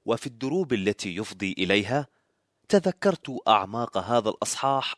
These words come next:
التي لا تستقصى، فبإمكان المرء أن يصرف حياته كلها في التأمل في هذا الأصحاح إن أراد أن يتأمل في كل الأمور التي يتحدث عنها هذا الأصحاح العظيم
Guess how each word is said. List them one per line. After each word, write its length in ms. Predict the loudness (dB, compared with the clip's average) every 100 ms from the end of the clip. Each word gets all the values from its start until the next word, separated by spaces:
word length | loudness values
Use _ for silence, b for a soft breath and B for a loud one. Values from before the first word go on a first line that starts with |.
| -4
التي 540 | -2 -2 -4 -6 -6
لا 320 | -6 -2 0 0
تستقصى، 640 | -4 -10 -6 -6 -6 -8 -10 _ _ _ _ _ -10
فبإمكان 640 | -4 -4 -4 -4 -4 -4
المرء 480 | -4 -2 -2 -2 -6 -6
أن 160 | -6
يصرف 420 | -8 -8 -10 -6
حياته 800 | -6 -2 -2 -2 -4 -6 -10 -10 -14 -10
كلها 520 | -6 -2 -2 0 -4
في 100 | -4
التأمل 600 | -6 -4 -4 -6 -8 -8
في 200 | -10 -6
هذا 180 | -4 -4
الأصحاح 640 | -6 -6 0 2 2 0 -12 _ _ 0
إن 140 | 2
أراد 380 | 4 4 4 4
أن 340 | 2 2 -2
يتأمل 720 | -2 -2 -2 -2 -2 -2 -2 -2
في 220 | -6 -8
كل 340 | -2 -2 0
الأمور 540 | -4 -4 -6 -6 -4 -2
التي 420 | 0 -2 -4 -6
يتحدث 640 | -6 -2 -2 -2 -4 -8
عنها 680 | -2 -2 -2 -4 -4 0 0
هذا 120 | 0
الأصحاح 540 | -4 -4 0 2 2
العظيم 680 | -2 0 0 -2 -4 -4 -8